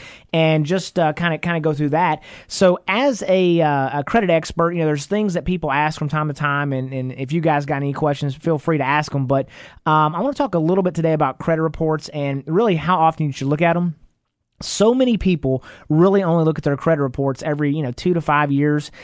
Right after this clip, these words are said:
maybe when they're buying a new car, maybe when they're buying a new house, something along those lines. And what you run into is there's a lot of damage that can get done between the last time you looked at your credit report and, and now.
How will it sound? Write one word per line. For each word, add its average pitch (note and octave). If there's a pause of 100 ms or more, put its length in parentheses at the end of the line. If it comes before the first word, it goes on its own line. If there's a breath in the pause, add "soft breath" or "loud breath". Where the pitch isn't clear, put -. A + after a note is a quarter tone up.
(180 loud breath)
maybe D3
when D3
they're C#3
buying C3+
a -
new C3+
car, E3+
maybe C#3+
when C3
they're B2
buying B2
a B2
new B2
house, D3+
something C#3+
along C3
those C#3
lines. D3+
And C#3
what G3+
you F#3+
run F3
into F#3+
is C3 (340 loud breath)
there's F3
a E3
lot C#3
of E3
damage C#3+
that B2+
can B2+
get B2
done B2 (240 soft breath)
between C#3
the C3
last C3
time C#3
you C3+
looked B2
at B2+
your C3
credit B2+
report C3
and, B2
and B2
now. A#2